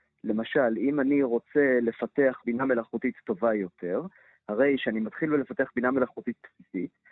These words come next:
ואז אני לא מפתח את הדור הבא של הבינות המלאכותיות סתם כך, אלא אני נעזר בבינה שתכננתי, שפיתחתי כבר, היא עוזרת לי עכשיו כדי לייצר את הבינה המלאכותית הבאה.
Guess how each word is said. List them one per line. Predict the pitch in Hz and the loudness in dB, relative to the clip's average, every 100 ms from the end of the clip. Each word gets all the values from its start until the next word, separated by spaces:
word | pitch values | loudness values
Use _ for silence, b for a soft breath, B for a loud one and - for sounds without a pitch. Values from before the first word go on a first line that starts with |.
| b _ | b _
ואז | 127 110 208 180 | 0 0 0 -2
אני | 127 | -4
לא | 127 202 262 | -2 -2 -2
מפתח | 262 254 202 170 151 - - _ | -4 -4 -2 2 0 -2 -18 _
את | - - | -6 -2
הדור | 113 123 | 0 2
הבא | 107 123 | 2 2
של | - | 0
הבינות | 107 113 _ | -4 -4 _
המלאכותיות | 110 - - 113 _ | -10 -8 -6 -6 _
סתם | 110 107 | -6 -4
כך, | - 151 156 - _ _ _ 131 | -2 -2 -2 -20 _ _ _ 0
אלא | 123 127 127 | 2 2 0
אני | 127 120 | -2 0
נעזר | 123 123 113 170 | 0 0 0 0
בבינה | 196 202 160 165 | 0 0 0 0
שתכננתי, | 180 185 - - - 196 254 277 _ 113 147 | -2 -6 -8 -12 -6 -2 0 -2 _ -6 -4
שפיתחתי | - - - 233 - - | -8 -10 0 0 2 -6
כבר, | - 123 143 - _ _ | -2 -2 -2 -6 _ _
היא | - 208 | -2 0
עוזרת | 175 202 254 220 | 2 2 0 0
לי | |
עכשיו | 165 - 175 | -2 -2 -4
כדי | 170 139 | 0 2
לייצר | 135 135 165 | 2 0 -4
את | 175 | -2
הבינה | 120 135 147 | -2 0 0
המלאכותית | 147 135 - 135 131 | 0 -4 -6 -8 -6
הבאה. | 110 95 | -4 -4